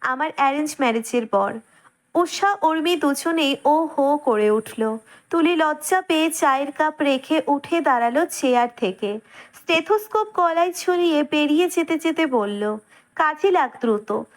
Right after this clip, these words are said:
না হলে সিনিয়র অফিসার ধরবে এক একজনকে, স্যালারির উপর বাজ পড়বে।" আজ তুলি ভেবেছে কাজ শেষ করে সোজা বাবার বাসায় যাবে, অনেক দিন ওদিকে যাওয়া হয়নি।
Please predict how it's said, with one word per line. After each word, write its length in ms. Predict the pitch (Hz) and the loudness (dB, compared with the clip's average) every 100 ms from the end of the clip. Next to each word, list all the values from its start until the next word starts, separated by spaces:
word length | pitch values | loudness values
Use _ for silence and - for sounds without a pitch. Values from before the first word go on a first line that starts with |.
| _ 262 | _ -2
না 220 | 262 262 | -2 0
হলে 160 | 349 381 | 0 0
সিনিয়র 480 | 381 311 294 330 339 | 0 0 2 0 0
অফিসার 460 | 285 285 349 - 403 | -4 -4 -4 -2 -2
ধরবে 380 | - 302 294 330 277 | 0 -2 0 -2 0
এক 160 | 262 277 | 0 0
একজনকে, 680 | 269 - 240 208 208 214 220 _ - _ | -4 -2 -2 -2 -4 -6 -6 _ -20 _
স্যালারির 540 | - 269 247 277 311 | -2 -2 0 -2 0
উপর 240 | 349 480 | 0 0
বাজ 360 | 440 269 262 - | 0 -2 -4 -4
পড়বে।" 400 | 240 214 214 214 220 - - - | -2 -2 0 -4 -6 -16 -10 -4
আজ 180 | 302 330 - | -4 -4 0
তুলি 200 | 403 415 | 2 2
ভেবেছে 600 | 339 330 359 - 320 277 | 2 0 0 0 -2 0
কাজ 300 | 294 285 - | 0 -2 -2
শেষ 300 | - 330 - | -4 -4 -2
করে 220 | 359 349 | -2 -2
সোজা 400 | - 302 294 330 | 0 -2 2 0
বাবার 380 | 311 240 254 254 | 2 0 0 0
বাসায় 380 | 226 202 - 220 | -2 -2 -4 -2
যাবে, 440 | 220 208 220 226 - - - | -2 -2 -4 -6 -10 -20 -4
অনেক 340 | 262 294 349 349 | -2 0 -2 -2
দিন 140 | 359 | 0
ওদিকে 360 | 339 294 302 311 | 0 0 0 -2
যাওয়া 380 | 302 254 226 233 | 0 0 2 0
হয়নি। 520 | 233 214 214 226 240 | 0 -2 -2 -6 -10